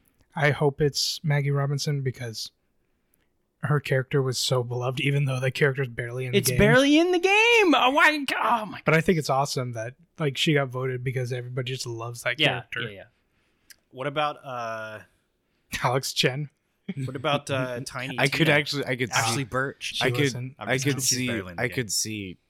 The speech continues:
Speaker 4: the Alex Chen. Jake. A lot of
Speaker 1: Yeah.
Speaker 4: people love
Speaker 2: People
Speaker 4: that
Speaker 2: love
Speaker 4: game,
Speaker 2: Life
Speaker 1: Yeah.
Speaker 2: is Strange.
Speaker 4: especially that
Speaker 2: It's
Speaker 4: one.
Speaker 2: weird.
Speaker 3: They
Speaker 4: It's
Speaker 3: should just
Speaker 4: like
Speaker 3: have Troy Baker as, like, an option, even
Speaker 4: Yeah.
Speaker 3: though he didn't play any
Speaker 4: <laughs>
Speaker 3: characters. It's just, like, Troy
Speaker 4: Well,
Speaker 3: Baker.
Speaker 4: he probably did.
Speaker 1: Uh, yeah, he definitely did. <laughs>
Speaker 3: Troy
Speaker 4: Oh, yeah.
Speaker 3: Baker and or Laura Bailey. <laughs>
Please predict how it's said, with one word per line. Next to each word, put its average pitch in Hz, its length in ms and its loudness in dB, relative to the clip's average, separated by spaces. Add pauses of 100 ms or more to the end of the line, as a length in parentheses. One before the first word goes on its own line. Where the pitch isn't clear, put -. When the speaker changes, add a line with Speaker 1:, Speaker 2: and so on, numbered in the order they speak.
(240)
Speaker 4:
the 107 80 -6
Alex 98 320 -6
Chen. 92 340 -10 (120)
Jake. - 180 -12 (160)
A 123 100 0
lot 190 220 4
of 196 80 0
Speaker 1:
Yeah. 110 40 -8
Speaker 4:
people 151 300 0
love 123 140 2
Speaker 2:
People 202 160 2
Speaker 4:
that 110 120 2
Speaker 2:
love 120 180 -2
Speaker 4:
game, 104 120 -4
Speaker 2:
Life 95 200 -4
Speaker 1:
Yeah. 110 60 -10
Speaker 2:
is 110 60 -6
Strange. 92 460 -12
Speaker 4:
especially 120 560 -2
that 101 100 2
Speaker 2:
It's - 140 0
Speaker 4:
one. 87 100 -6
Speaker 2:
weird. 98 280 -10
Speaker 3:
They - 80 0
Speaker 4:
It's 147 80 0
Speaker 3:
should - 120 2
just 120 180 2
Speaker 4:
like 233 120 2
Speaker 3:
have 156 80 -10
Troy 131 240 -2
Baker 104 420 -6
as, 101 140 -10
like, 101 160 -10
an 101 60 -12
option, 104 380 -8
even 110 180 -2
Speaker 4:
Yeah. 101 60 -8
Speaker 3:
though 101 60 -8
he 101 80 -10
didn't 98 200 -12
play 87 220 -10
any - 120 -4
Speaker 4:
<laughs> - 20 -4
Speaker 3:
characters. - 680 -2
It's 240 120 -10
just, - 140 -10
like, 113 160 -4
Troy 107 240 -6
Speaker 4:
Well, 135 160 2
Speaker 3:
Baker. 117 60 -6
Speaker 4:
he 143 120 -2
probably 135 300 0
did. 101 280 -8
Speaker 1:
Uh, 143 160 -2
yeah, 151 300 -2
he 180 240 -4
definitely 123 460 -4
did. 110 220 -8
<laughs> - 560 -10
Speaker 3:
Troy 180 100 0 (120)
Speaker 4:
Oh, 143 40 2
yeah. 151 60 2
Speaker 3:
Baker 139 420 -2
and 123 280 -4
or 120 260 -4
Laura 113 340 -8
Bailey. - 460 -4 (120)
<laughs> 185 540 -4